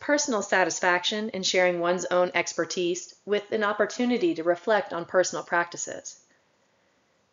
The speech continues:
As any professional can attest, it's easy to get caught up in the day-to-day tasks of a career.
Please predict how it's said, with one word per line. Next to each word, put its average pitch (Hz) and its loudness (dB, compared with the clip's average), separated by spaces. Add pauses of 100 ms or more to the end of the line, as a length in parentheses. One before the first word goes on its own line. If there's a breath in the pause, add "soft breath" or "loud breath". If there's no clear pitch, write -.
(380)
As 170 0
any 180 4
professional 175 2
can 165 -8
attest, 180 0
it's 165 -2
easy 165 -4
to 180 2
get 170 0
caught 160 -2
up 160 2
in 196 0
the 190 0
day-to-day 214 4
tasks 196 0
of 165 -4
a 165 -4
career. 160 -6